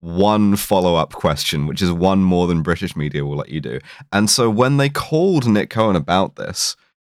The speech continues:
uh, and they were like, "How do you respond to these allegations?" he immediately sort of responded with your characteristic, like,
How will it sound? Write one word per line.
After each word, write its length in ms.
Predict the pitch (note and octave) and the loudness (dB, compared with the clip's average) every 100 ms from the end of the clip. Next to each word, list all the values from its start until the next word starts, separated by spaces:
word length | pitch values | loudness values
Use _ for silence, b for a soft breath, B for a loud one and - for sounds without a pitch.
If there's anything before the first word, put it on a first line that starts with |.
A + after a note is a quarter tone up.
| _ | _
uh, 340 | F2 E2 D#2+ D#2+ | -2 0 2 2
and 100 | F#2 | 2
they 60 | F2 | 4
were 60 | |
like, 420 | F2 E2+ A#1 - - _ _ | 2 2 -2 -10 -20 _ _
"How 160 | F#2+ F2 | -2 2
do 80 | |
you 100 | E2+ | 2
respond 300 | E2 - D#2+ | 0 0 -2
to 60 | - | -2
these 160 | D#2+ D2 | -4 -4
allegations?" 640 | C#2+ F2 A2+ - G1+ - - _ _ _ _ _ _ | -2 0 -2 -2 -8 -12 -16 _ _ _ _ _ _
he 320 | - C#3+ D3+ D3+ | -6 -2 2 4
immediately 460 | B2+ C3 C3+ G2+ | 4 2 2 2
sort 220 | G#2 G#2 | 2 2
of 120 | F#2+ F#2 | 2 0
responded 440 | F#2+ F#2 F2+ D#2+ | 0 0 0 -2
with 240 | F2 - - | -6 -6 -4
your 200 | E2+ D#2+ | -2 -2
characteristic, 840 | F2+ E2 D#2 D#2+ - D#2+ - - - | 0 -2 -2 -6 -6 -8 -8 -14 -6
like, 380 | D2 C2+ - | -6 -6 -14